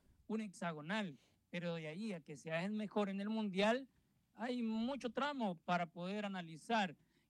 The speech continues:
Quiero decirle que Dustin Corea, eh, baja en fas para enfrentar a la Alianza.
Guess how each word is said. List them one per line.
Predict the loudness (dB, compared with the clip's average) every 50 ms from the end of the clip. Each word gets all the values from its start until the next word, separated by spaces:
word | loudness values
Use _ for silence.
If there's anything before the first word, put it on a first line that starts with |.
| _ _
Quiero | -2 0 2 2 2 0 -2
decirle | -2 -4 -4 -4 -4 -6 -8 -8 -6 -6 -6 -6 -6 -4
que | -4 -6
Dustin | -4 -6 -8 -10 -8 -6 -8 -2
Corea, | 0 2 4 4 4 4 2 2 -2 -4 -6 _
eh, | 0 0 0 0
baja | 2 2 2 2 2 2 0 0 0 0
en | -4 -6 -2
fas | 2 4 4 4 4 2 0
para | 0 0 0
enfrentar | 0 -2 -4 -4 0 2 4 4
a | 4
la | 4 4
Alianza. | 2 2 0 -2 -2 2 4 4 4 4